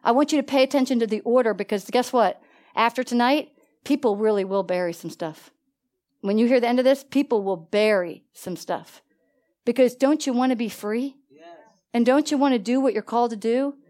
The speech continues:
Speaker 1: Which is to what? What? Remember, I, so we start off, what's the important?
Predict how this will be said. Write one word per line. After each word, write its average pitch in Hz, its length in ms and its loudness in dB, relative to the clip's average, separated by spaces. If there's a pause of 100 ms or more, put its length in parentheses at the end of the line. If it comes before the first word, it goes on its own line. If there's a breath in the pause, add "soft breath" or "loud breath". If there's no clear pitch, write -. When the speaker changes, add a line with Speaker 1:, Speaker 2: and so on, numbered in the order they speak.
(240 soft breath)
Speaker 1:
Which 277 220 0
is 285 160 0
to 269 80 0
what? 254 420 0 (720)
What? 208 200 -2
Remember, 269 440 2
I, 208 160 -2
so 208 140 -12
we 214 60 -8
start 247 260 2
off, 311 320 2
what's 214 180 -4
the 294 140 2
important? 285 580 0